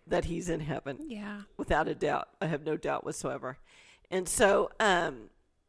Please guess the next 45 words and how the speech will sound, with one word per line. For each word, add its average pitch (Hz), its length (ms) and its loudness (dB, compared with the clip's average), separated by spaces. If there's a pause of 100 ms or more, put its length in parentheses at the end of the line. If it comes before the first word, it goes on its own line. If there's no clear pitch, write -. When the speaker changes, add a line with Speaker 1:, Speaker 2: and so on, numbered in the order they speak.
(140)
Speaker 1:
because 180 400 0 (140)
I've 196 140 4
led 226 160 2
enough 214 220 -2
people 202 320 -2
in 170 100 -4
the 147 80 -4
Lord 180 500 2 (340)
to 214 140 8
know. 175 400 6
Speaker 2:
<laughs> - 100 6
Yeah. 233 320 8 (840)
Speaker 1:
I 180 80 4
know 220 160 8
what 220 140 8
I'm 190 160 4
doing 156 340 4
in, 233 160 -2
Speaker 2:
Mm-hmm. 196 260 2
Speaker 1:
in 220 100 0
that 220 200 8
respect. 170 640 2
Um, 180 240 0
you 185 120 0
know, 165 120 2
I'm 156 180 2
not 143 180 2
an 135 80 2
expert, 156 420 -4
but - 220 -4
in 156 80 -12
that 160 140 0
Speaker 2:
Yeah. 254 60 0
Speaker 1:
respect. 180 460 -2 (420)
And 190 160 -2
so 202 420 8 (120)
it 202 100 6
was 190 220 2
like, 185 420 6 (300)
that 214 300 10
was 190 420 4 (720)
great 208 380 4
peace - 560 -4 (160)
that - 180 -2
came 156 460 -4